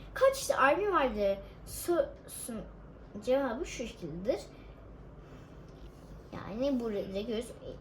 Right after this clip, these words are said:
İki bin on altı itibariyle Arduino donanımı on yedi versiyonu ticari olarak üretilmiştir. Yani cevabı budur. Ve orada diğer şeyler var. Bu arada bu Arduino,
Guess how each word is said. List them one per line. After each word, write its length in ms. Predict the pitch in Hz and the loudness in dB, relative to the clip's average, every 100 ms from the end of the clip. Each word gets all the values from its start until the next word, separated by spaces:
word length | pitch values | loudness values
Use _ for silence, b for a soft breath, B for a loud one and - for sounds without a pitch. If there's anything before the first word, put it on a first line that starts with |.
| - - | -10 -10
İki 360 | 220 - 262 | -10 -4 -2
bin 140 | 247 220 | 0 0
on 160 | 226 | -2
altı 260 | 226 208 233 | -2 -2 -4
itibariyle 420 | 220 220 208 190 | -4 -2 0 0
Arduino 280 | 208 214 202 | -2 -2 -2
donanımı 320 | 208 196 208 | -2 -2 -4
on 40 | |
yedi 180 | 220 202 | -4 -2
versiyonu 360 | 196 202 214 208 | -2 -2 -4 -4
ticari 340 | 220 214 208 | -4 -2 2
olarak 220 | 208 247 - - | 2 2 -2 -2
üretilmiştir. 680 | 214 208 185 196 - - - - - - - - - - - - - - - - | -2 -2 -4 -4 -8 -12 -14 -14 -14 -14 -16 -14 -14 -12 -12 -12 -12 -14 -12 -10
Yani 260 | - - 180 | -10 -8 -4
cevabı 320 | 185 190 220 | -2 0 -2
budur. 160 | 180 175 - 214 | -4 -6 -6 -2
Ve 180 | 220 - - | -2 -2 -4
orada 160 | 202 196 190 | -4 -4 -6
diğer 100 | 190 | -8
şeyler 180 | - - | -8 -12
var. 200 | - - - B B - 247 | -12 -14 -16 B B -2 0
Bu 60 | |
arada 160 | 220 220 | 2 2
bu 60 | |
Arduino, 420 | 233 196 185 208 | 0 0 -2 -4